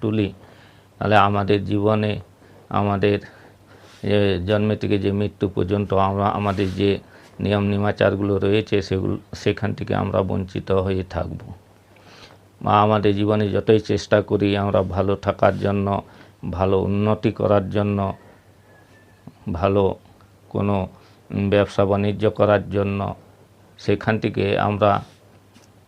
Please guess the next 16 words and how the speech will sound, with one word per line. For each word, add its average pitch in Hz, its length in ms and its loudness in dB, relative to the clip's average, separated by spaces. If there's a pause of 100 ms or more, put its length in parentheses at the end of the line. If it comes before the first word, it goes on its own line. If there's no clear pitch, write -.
(1120)
বঞ্চিত 107 400 0
হয়ে 90 300 2
যাব, 95 300 -2
সেখান 101 380 -4
থেকে 101 160 -2
আমরা 98 240 2
উন্নতি 104 400 -2
করতে 98 320 -2
পারবো 90 360 -2
না। 92 200 -10 (480)
যতই 110 300 6
আমরা 110 240 4
চেষ্টা 101 380 0
করব, 101 400 -2 (460)
সেখান 101 320 0
থেকে 98 220 -2